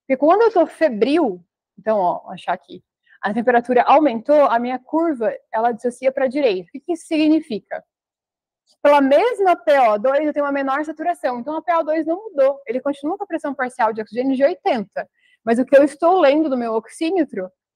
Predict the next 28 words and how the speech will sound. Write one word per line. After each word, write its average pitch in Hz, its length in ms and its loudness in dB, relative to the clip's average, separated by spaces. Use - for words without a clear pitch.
já 240 180 2
não 254 160 0
é 254 60 2
mais 247 440 0
os 262 120 -4
meus 254 120 -2
noventa 254 260 -4
e - 20 -8
quatro, 208 320 0
oitenta 220 240 -10
e 240 40 -16
cinco. 196 320 -18
Então, 277 220 2
tem 285 100 4
algumas 294 300 2
condições 302 640 0
que - 80 -8
eles, - 580 -8
eu, 233 120 2
a 226 80 4
minha 262 160 0
leitura 269 420 -2
de 302 80 -8
saturação 269 600 -2
não 269 180 0
está 370 240 -4
mais 269 240 -2
representando 254 1040 -2